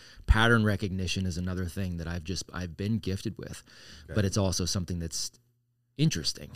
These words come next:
Speaker 1: And you put those two things together, and that's a dangerous combination,
Speaker 2: Yeah,
Speaker 1: right?
Speaker 2: right.
Speaker 1: It's interesting
Speaker 2: Yeah.
Speaker 1: 'cause I start to look and go, "Okay, well, then what does this mean?" I started thinking ripple effects as a young, as a young person, right? And so, um, I remember very clearly picking that up and going, "Okay,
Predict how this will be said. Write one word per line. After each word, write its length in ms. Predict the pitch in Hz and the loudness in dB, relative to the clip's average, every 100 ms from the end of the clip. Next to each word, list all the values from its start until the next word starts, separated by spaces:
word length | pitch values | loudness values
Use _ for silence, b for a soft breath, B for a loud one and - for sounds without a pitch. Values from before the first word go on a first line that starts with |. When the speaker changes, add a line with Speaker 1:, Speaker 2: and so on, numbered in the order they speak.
| - | -14
Speaker 1:
And 100 | 101 | -12
you 60 | 90 | -6
put 160 | - - | -6 -4
those 180 | 85 | -4
two 120 | - 92 | -4 -4
things 220 | 85 76 | -4 -6
together, 400 | 82 113 104 80 | -2 0 0 -2
and 80 | 85 | -4
that's 140 | 85 | -6
a 60 | 87 | -4
dangerous 340 | 87 80 76 | -4 -6 -6
combination, 580 | 87 80 76 107 85 127 | -6 -6 -4 -2 -2 -4
Speaker 2:
Yeah, 60 | |
Speaker 1:
right? 80 | 104 90 | -4 -4
Speaker 2:
right. 100 | 101 | -4
Speaker 1:
It's 160 | 92 | 0
interesting 360 | 117 - 95 78 | 0 0 -6 -8
Speaker 2:
Yeah. 40 | 73 | -6
Speaker 1:
'cause 140 | 90 | -4
I 60 | 87 | -2
start 240 | 101 87 | -2 -4
to 40 | |
look 240 | 87 101 107 | -2 -2 -2
and 100 | 87 | -2
go, 120 | 82 | -2
"Okay, 300 | 92 95 92 b b b b b | -2 -2 -4 b b b b b
well, 140 | - 92 | -2 0
then 160 | 92 | 2
what 120 | 92 92 | 2 0
does 120 | 85 | -2
this 160 | 82 | -2
mean?" 180 | 107 101 | 0 0
I 100 | 82 | -2
started 280 | 82 107 98 | 0 0 0
thinking 320 | 117 107 87 | 0 -2 -2
ripple 280 | 101 104 85 | -2 -2 -4
effects 360 | 78 85 76 - | -4 -6 -4 -4
as 160 | 92 | -2
a 40 | 87 | -2
young, 280 | 85 80 87 85 98 | -4 -6 -8 -10 -6
as 160 | 101 | -4
a 40 | 92 | -4
young 200 | 85 78 | -6 -6
person, 300 | 80 - - - - | -8 -8 -14 -12 -2
right? 180 | 107 113 | 0 0
And 120 | 117 | 2
so, 240 | 120 107 B B B B | 4 4 B B B B
um, 320 | - 107 98 92 | 2 4 2 2
I 60 | |
remember 240 | 123 147 123 | 6 8 10
very 220 | 123 117 | 10 8
clearly 380 | - 139 123 101 | 8 8 8 8
picking 400 | - 131 120 110 | 10 10 8 6
that 220 | 104 98 | 4 4
up 200 | 98 107 | 2 2
and 140 | 104 92 | 2 2
going, 220 | 98 101 | 2 2
"Okay, 320 | 117 104 101 | 0 2 0